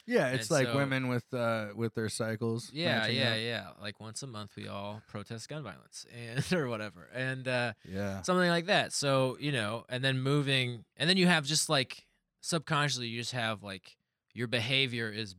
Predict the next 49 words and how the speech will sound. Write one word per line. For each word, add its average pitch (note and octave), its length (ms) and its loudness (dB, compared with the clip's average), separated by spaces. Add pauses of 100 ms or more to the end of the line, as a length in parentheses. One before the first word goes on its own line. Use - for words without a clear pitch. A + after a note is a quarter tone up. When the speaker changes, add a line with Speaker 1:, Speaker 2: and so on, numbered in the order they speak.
(500)
Speaker 2:
based G#2+ 380 -6
on G2+ 240 -12 (560)
who B2 120 0
you're C3+ 300 0
around. A2+ 520 -10 (420)
And A#2 80 -6
Speaker 1:
Yep. B2 120 4
Speaker 2:
so, B2 100 -4
like, A2+ 160 0
how A2+ 80 -4
you A2 160 -4
think A#2 200 -10
about A2 260 -6
things G2+ 220 -12
is G2 160 -18
like F2+ 280 -18
that. D#2+ 180 -16 (460)
Um, G#2 180 -6
and G#2 100 -10
how G#2 60 -8
you G#2+ 140 -6
approach G#2 300 -10
certain F#2 280 -14
things F2+ 200 -18
and G2 60 -16
your F2+ 120 -14
attitude, G2+ 580 -6
like, F2+ 320 -18 (340)
and G#2+ 120 -10
then A2 160 -6
now C3+ 300 2
living A#2 280 -6
in G#2 80 -18
Col-, B2 220 -8
the C#3 80 2
attitude's D3 360 0
just B2+ 160 -6
a C3 40 -4
little C3+ 160 0
bit A2 180 -8
different A#2+ 380 -2
in G2+ 40 -14
Col-, G#2 140 -14
I A2 60 -8
mean, B2 140 -2
it's G#2+ 120 -6
a G#2+ 80 -8
very, A2 300 -4
like, F#2+ 180 -12